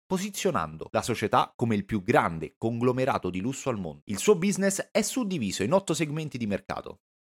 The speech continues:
tra cui i tre principali sono moda e pelletteria, principalmente rappresentato da Dior e Louis Vuitton, che rappresentano il quarantanove per cento delle entrate. A seguire c'è la vendita al dettaglio selettiva,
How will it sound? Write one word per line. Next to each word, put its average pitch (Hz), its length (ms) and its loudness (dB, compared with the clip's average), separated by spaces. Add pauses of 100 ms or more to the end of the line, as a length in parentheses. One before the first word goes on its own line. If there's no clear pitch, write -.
(240)
tra 180 180 0
cui - 380 -2
i 101 120 -6
tre 160 160 2
principali 120 600 0
sono 80 400 -4 (420)
moda 214 480 4
e 202 120 0
pelletteria, 95 680 0 (140)
principalmente 127 840 0
rappresentato 131 600 0
da 90 120 2
Dior 120 420 2
e 156 80 -4
Louis 147 160 2
Vuitton, 82 420 -4 (280)
che - 80 0
rappresentano 110 680 0
il 85 100 -10 (140)
quarantanove 101 640 4
per 104 160 0
cento 165 320 -4
delle 110 180 0
entrate. 90 400 -8
A 104 100 -2
seguire 92 520 -2
c'è - 140 -6
la 139 100 0
vendita 101 340 0
al 87 80 -2
dettaglio 156 420 -4
selettiva, 87 560 -4